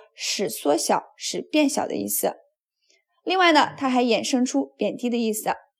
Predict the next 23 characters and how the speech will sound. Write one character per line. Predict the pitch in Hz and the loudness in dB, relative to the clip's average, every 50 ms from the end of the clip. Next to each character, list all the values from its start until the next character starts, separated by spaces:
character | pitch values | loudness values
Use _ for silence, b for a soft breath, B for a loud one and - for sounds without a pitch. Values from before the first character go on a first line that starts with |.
| _ _ _ _ _ _ _ _ _ _ _ _ _ _ _ _ _ _ _ _ _ | _ _ _ _ _ _ _ _ _ _ _ _ _ _ _ _ _ _ _ _ _
Minim，minim，mini | - 240 254 269 311 330 320 285 233 208 185 - - _ _ _ _ _ _ _ _ _ - 262 262 294 320 320 294 240 202 160 - - _ _ _ _ _ _ _ _ - 302 330 403 427 359 247 - - - _ - | -2 2 4 6 6 6 6 4 2 0 -2 -8 -12 _ _ _ _ _ _ _ _ _ -2 2 4 6 6 6 6 4 2 0 -6 -10 _ _ _ _ _ _ _ _ -2 0 0 2 2 2 0 0 -4 -12 _ -6
表 | - 165 160 | -4 -4 -4
示 | - - - 220 - | -4 -4 -6 -6 -8
小 | - - - - - - | -8 -8 -6 -6 -6 -2
的， | - - 220 233 - - - _ _ _ _ _ _ _ _ _ _ _ _ _ _ _ | 0 2 2 2 0 -4 -14 _ _ _ _ _ _ _ _ _ _ _ _ _ _ _
所 | - - 262 | -2 2 4
以 | 240 240 | 4 6
说 | 247 277 247 - - - | 6 4 4 4 2 -4
这 | - 285 | -4 -2
个 | 247 | 0
单 | 233 262 254 302 | 0 2 0 0
词 | 311 - - 220 208 - - - - - | 0 0 0 0 0 0 -2 -8 -14 -6
它 | 254 240 233 | -2 -2 0
就 | 240 247 | 2 2
有 | 226 208 180 - - - _ - | 2 2 2 0 -2 -8 _ -6
最 | - 233 226 | -4 -4 -2
小 | - - 185 - - | -2 -4 -6 -6 -4
的、 | - - 190 - - - _ _ _ - | -2 -2 -2 -2 -4 -14 _ _ _ -2
微 | 233 262 | 0 0
小 | 269 269 226 185 | 0 0 -2 -4
的 | - - - | -4 -4 -6
意 | 208 202 202 | -6 -6 -6
思。 | 208 - - 208 180 - | -6 -4 -2 -2 -2 -2